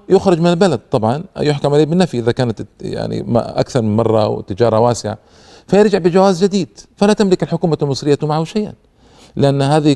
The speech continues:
كل الأمور هذه يتحاكم فيها التاجر أمام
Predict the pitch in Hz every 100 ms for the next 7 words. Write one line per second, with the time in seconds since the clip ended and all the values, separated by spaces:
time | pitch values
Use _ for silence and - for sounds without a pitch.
0 | - 220 214 156 131 135 - 156 165 147
1 | 160 151 160 147 135 180 175 139 117 156
2 | 147 131 - 170 170 175 175 _ _ _
3 | - - 135 156 165 160 160